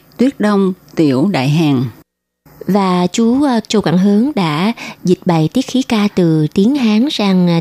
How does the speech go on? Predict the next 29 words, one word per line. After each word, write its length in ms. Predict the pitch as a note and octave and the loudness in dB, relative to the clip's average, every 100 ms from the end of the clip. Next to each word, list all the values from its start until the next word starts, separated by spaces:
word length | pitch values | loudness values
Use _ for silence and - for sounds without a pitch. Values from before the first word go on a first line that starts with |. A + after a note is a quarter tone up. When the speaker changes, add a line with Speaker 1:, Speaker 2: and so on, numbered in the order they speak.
| - | 0
Speaker 2:
tiếng 180 | F#3+ | 0
Hán 200 | A3+ B3 | 0 0
Việt 240 | A#3 F3 - | 0 0 0
nha. 140 | A#3 - - - - - - - - - - - - | -2 -2 -10 -20 -20 -20 -20 -20 -20 -20 -20 -8 -2
Bốn 280 | G#3+ B3+ F#4+ | 0 0 -2
chữ 200 | - E3 | -2 -2
đầu 360 | G3 F3+ E3 D3 | 0 0 0 0
của 120 | - | 0
bốn 240 | E3 G#3 C4+ | 0 0 0
câu, 300 | A#3+ G3+ F#3+ - - - - - - - | 0 0 0 -4 -20 -20 -20 -20 -20 -8
ta 200 | C4+ C4+ | -4 -2
điền 300 | G3+ F#3 E3 | 0 2 0
thêm 400 | F#3 A3 A3 G#3+ | 0 0 2 0
bốn 300 | G3 F#3+ A3+ D#4+ | 0 0 0 -2
chữ 160 | - F#3+ | -2 0
lập 220 | G3+ - - - | 0 -4 -10 -20
sẽ 220 | - - G3+ | -10 -4 0
là 220 | F#3 D3+ - - - | 0 -2 -6 -20 -8
lập 140 | G#3 G3 | -4 -4
xuân, 460 | - - B3+ B3+ G#3+ - - | -4 -4 0 0 0 -4 -8
lập 180 | - E3+ - | -2 -2 -4
hạ, 440 | - F3+ D#3+ E3 - - | -6 -4 -2 -6 -8 -10
lập 220 | - E3 - _ | -4 -2 -4 _
thu, 320 | - C4 C4 A#3 E3 | -4 -2 0 -2 -2
lập 160 | D#3 - _ | -6 -8 _
đông 280 | A3 A#3+ B3 | -2 0 0
của 140 | A3 E3 | -2 -2
bốn 280 | G#3 C4+ | 0 0
mùa. 360 | C#4+ F3 D#3 C#3 | 0 2 0 -2